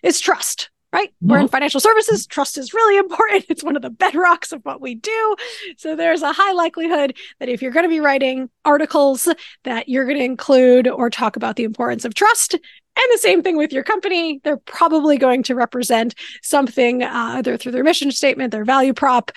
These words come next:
Speaker 1: somewhere within their website, the word trust will be on there because, again, that's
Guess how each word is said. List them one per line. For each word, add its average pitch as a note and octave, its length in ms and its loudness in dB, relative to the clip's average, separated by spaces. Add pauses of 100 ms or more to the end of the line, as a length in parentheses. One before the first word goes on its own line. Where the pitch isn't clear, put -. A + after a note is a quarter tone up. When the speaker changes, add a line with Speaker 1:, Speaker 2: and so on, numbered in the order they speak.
(160)
Speaker 1:
somewhere C#4 280 4
within A#3+ 220 -2
their B3 160 -4
website, B3 440 0
the B3+ 100 4
word B3 340 2
trust - 340 -4
will B3+ 100 -2
be B3+ 240 0
on A3 240 0
there - 200 -10
because, - 340 -16
again, - 280 -14
that's - 340 -16